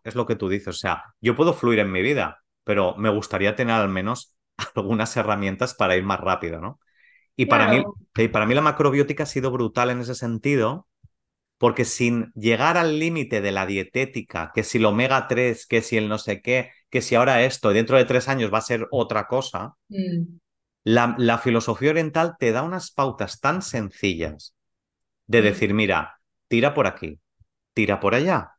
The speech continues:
Speaker 1: haz esto así, haz esto así". Yo entiendo que psicología es muy parecido también. Entonces, si, si lo haces así, vas más rápido. Y eso es lo bueno, tener esas herramientas, luego las usarás más o menos, pero tenerlas ya te va dando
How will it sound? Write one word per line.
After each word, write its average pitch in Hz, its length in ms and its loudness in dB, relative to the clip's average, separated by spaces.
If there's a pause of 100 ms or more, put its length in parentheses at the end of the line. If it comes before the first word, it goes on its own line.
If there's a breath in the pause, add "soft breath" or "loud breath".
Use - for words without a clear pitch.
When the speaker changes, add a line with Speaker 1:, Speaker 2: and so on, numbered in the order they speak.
(340)
Speaker 1:
haz 117 220 0
esto 120 220 -2
así, - 400 -8
haz 95 160 -4
esto 110 220 -4
así". 92 300 0
Yo 131 120 2 (120)
entiendo 120 460 0
que 160 120 0
psicología 107 520 -2
es 165 80 -6
muy 160 120 -2
parecido 90 480 -4
también. 98 440 -2 (380)
Entonces, 110 300 0 (320)
si, - 340 0
si - 180 0
lo 123 140 4
haces 170 240 -2
así, 190 540 -2 (240)
vas 160 260 2
más 110 160 0
rápido. 87 460 -10 (180)
Y 135 120 -2
eso 170 140 -4
es 202 60 -8
lo 175 140 6
bueno, 165 240 2
tener 135 240 0
esas 190 280 -6
herramientas, 160 760 -2
luego 185 300 4
las 202 200 4
usarás 160 480 2
más 165 260 0
o 156 80 -4
menos, 175 400 -6 (420)
pero 131 220 4
tenerlas 190 460 0
ya 160 180 0
te 170 120 0
va 160 120 4
dando 151 560 -2